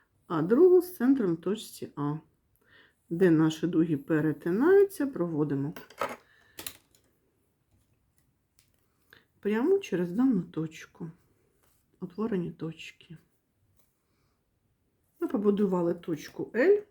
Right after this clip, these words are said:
яка буде геометричним місцем точок, рівновіддалених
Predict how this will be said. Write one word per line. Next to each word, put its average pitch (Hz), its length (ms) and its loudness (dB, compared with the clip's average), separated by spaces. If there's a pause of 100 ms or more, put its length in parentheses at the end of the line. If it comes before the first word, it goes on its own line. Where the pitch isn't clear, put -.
яка 170 360 0
буде 302 420 0 (600)
геометричним 175 840 0
місцем 147 400 -2
точок, - 520 -2
рівновіддалених 170 1080 -2